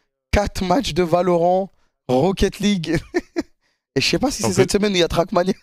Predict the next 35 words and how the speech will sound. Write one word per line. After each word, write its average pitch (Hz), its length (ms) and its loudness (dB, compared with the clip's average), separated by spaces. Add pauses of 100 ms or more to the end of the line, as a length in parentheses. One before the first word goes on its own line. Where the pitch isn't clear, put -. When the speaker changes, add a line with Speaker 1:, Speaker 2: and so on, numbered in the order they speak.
Speaker 1:
<laughs> - 160 -6
aussi. - 280 -6 (960)
Je - 80 -10
sais 151 120 -4
pas 151 120 -4
si - 160 -10
c'est 151 100 -10
cette... 147 240 -14
Non, 139 220 -2
dans 127 100 -2
deux 123 140 -6
se-, - 120 -12 (200)
attendez, 113 400 -4
non, 107 180 -12 (140)
faut - 140 -18
que 117 40 -10
je 117 60 -10
Speaker 2:
C'est 123 80 0
du 123 60 4
Speaker 1:
regarde 123 300 2
Speaker 2:
six 120 80 -4
Speaker 1:
le 117 40 -2
Speaker 2:
au - 20 0
neuf, 120 160 2
Speaker 1:
calendrier. 113 160 -4
Speaker 2:
en 113 80 -4
gros. 104 240 -12
C'est 104 160 -16
du 104 140 -12
lundi 113 280 -8
au 113 120 -8
six - 260 -16
au 117 60 -8
neuf, 117 240 -12
le... 95 360 -12